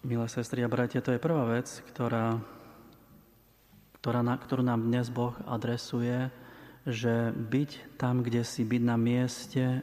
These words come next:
kde si. V tej situácii, ktorú momentálne prežívaš, to je najkratšia cesta k Bohu. V prvom čítaní sme počuli takisto povzbudzujúce slova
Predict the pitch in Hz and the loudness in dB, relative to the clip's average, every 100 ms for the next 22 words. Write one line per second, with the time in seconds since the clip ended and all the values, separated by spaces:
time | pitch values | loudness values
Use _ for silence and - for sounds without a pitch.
0 | - 127 117 117 107 - - 113 110 - | -2 -4 0 0 -2 -2 0 0 0 -6
1 | - - - - - 156 160 - 139 139 | -20 -20 -20 -20 -2 0 0 0 -2 0
2 | 135 131 - 127 - 127 117 123 131 127 | 0 0 0 0 0 0 2 4 2 2
3 | 127 127 113 110 110 107 117 113 135 143 | 2 2 0 0 0 0 0 2 0 -2
4 | - - - - - - 113 110 110 127 | -6 -16 -18 -18 -10 -2 2 4 2 2
5 | 131 135 117 - - 113 113 117 - - | 0 0 0 -2 -2 0 2 0 -4 -14
6 | - - 110 - 107 101 107 107 104 104 | -12 -6 -4 -2 -4 -2 0 0 0 -2
7 | - - - - - - - - - - | -10 -20 -20 -20 -20 -20 -20 -20 -20 -20
8 | - - - - - - 165 156 147 143 | -20 -20 -20 -20 -6 2 4 4 2 2
9 | 147 147 147 135 139 127 143 139 135 135 | 2 4 2 2 2 0 2 4 4 2
10 | - - - - - - - - - 123 | -2 -14 -18 -20 -20 -20 -20 -12 -6 -2
11 | 127 - 123 127 123 127 131 139 135 143 | -2 -2 0 0 0 0 2 2 2 0
12 | 135 - 117 117 117 120 | -2 0 2 2 2 0